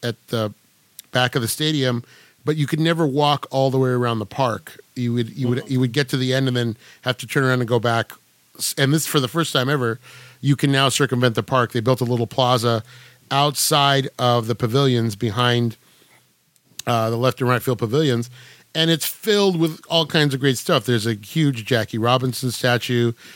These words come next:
Speaker 2: Oh,
Speaker 1: There,
Speaker 2: yeah, look at
Speaker 1: there,
Speaker 2: that.
Speaker 1: there are plaques commemorating, you know, people like Vin Scully and Jackie Robinson and, you know, Dodger greats of the past.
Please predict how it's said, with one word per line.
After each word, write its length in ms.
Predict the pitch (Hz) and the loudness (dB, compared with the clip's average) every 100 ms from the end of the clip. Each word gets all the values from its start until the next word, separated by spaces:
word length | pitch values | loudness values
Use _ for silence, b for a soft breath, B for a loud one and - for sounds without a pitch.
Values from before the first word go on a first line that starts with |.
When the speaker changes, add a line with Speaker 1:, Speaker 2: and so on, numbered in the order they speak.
| B | B
Speaker 2:
Oh, 140 | 151 196 | -2 2
Speaker 1:
There, 140 | 139 | 2
Speaker 2:
yeah, 80 | 95 | 0
look 100 | 107 | 0
at 20 | |
Speaker 1:
there, 160 | 135 139 147 | 0 0 0
Speaker 2:
that. 80 | 135 | 0
Speaker 1:
there 140 | 135 | 2
are 140 | 127 123 | 4 0
plaques 500 | - 151 143 - - | 0 0 0 -2 -2
commemorating, 760 | 135 131 131 131 127 127 123 | 0 2 4 2 2 2 0
you 60 | 120 | 0
know, 80 | 110 | -2
people 240 | 127 120 | -4 -4
like 140 | 117 | -6
Vin 240 | 104 131 127 | -2 0 0
Scully 580 | - 139 123 123 120 120 B B B B - | 0 0 2 2 0 -4 B B B B -2
and 320 | 123 123 123 | 0 2 2
Jackie 320 | 123 117 131 | 2 0 0
Robinson 720 | 120 120 123 - 127 120 131 - | 0 0 0 0 0 0 -2 -4
and, 300 | 117 113 123 - | -4 -4 -6 -6
you 100 | 123 | -2
know, 100 | 120 | -2
Dodger 380 | 104 120 120 117 | 0 0 0 0
greats 260 | 117 120 117 | -2 -2 -2
of 60 | |
the 80 | 117 | -6
past. 600 | 110 120 113 113 - - | -2 0 2 0 -4 -10